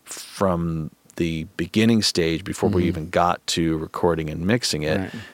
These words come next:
Speaker 1: uh, where I was kind of helping influence some of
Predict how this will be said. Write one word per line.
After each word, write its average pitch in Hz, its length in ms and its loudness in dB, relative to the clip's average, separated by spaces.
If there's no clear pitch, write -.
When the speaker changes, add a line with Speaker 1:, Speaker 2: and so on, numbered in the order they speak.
Speaker 1:
uh, 80 460 4
where 92 260 0
I 87 160 2
was 85 240 0
kind 82 180 -4
of 80 80 -4
helping 82 680 -2
influence 87 720 -2
some 92 480 2
of 82 520 0